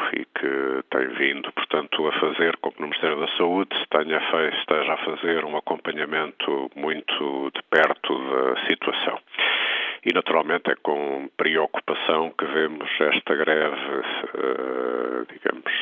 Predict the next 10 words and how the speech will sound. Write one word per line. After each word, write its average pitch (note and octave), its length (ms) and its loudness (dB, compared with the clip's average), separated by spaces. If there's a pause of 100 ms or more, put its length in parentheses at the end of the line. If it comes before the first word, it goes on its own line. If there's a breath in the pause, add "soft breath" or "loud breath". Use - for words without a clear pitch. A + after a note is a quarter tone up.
(180)
eu - 140 -2
diria, C2+ 500 0
por - 180 -8
parte - 460 2
de C2+ 800 -2
um C2+ 100 -2
número C#2 400 2
limitado C#2+ 880 2
de D2+ 100 -2
enfermeiros, D2+ 640 -2